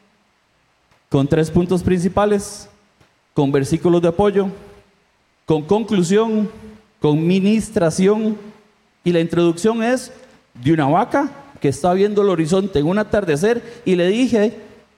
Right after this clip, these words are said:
que lo acoplara a Apocalipsis. Ese es el ejemplo.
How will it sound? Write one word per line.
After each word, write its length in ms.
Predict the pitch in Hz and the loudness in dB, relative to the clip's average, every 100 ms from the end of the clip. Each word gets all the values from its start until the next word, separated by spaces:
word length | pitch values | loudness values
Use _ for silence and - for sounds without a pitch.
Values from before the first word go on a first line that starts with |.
| _ _ _ _ _ _ _ | _ _ _ _ _ _ _
que 160 | 175 | 0
lo 180 | 180 190 | 2 2
acoplara 520 | 180 160 135 175 180 | 2 0 0 0 2
a 60 | 196 | 0
Apocalipsis. 840 | 180 165 127 151 175 - 107 - - - - - _ _ _ _ _ _ _ _ _ _ _ _ _ _ _ _ - - _ _ _ _ _ _ _ _ _ _ _ _ _ | 0 -2 0 0 -2 -4 -6 -8 -18 -20 -20 -20 _ _ _ _ _ _ _ _ _ _ _ _ _ _ _ _ -20 -20 _ _ _ _ _ _ _ _ _ _ _ _ _
Ese 200 | 165 160 180 | -2 0 2
es 40 | |
el 120 | 196 | 2
ejemplo. 520 | 190 247 262 277 285 | 2 2 2 0 0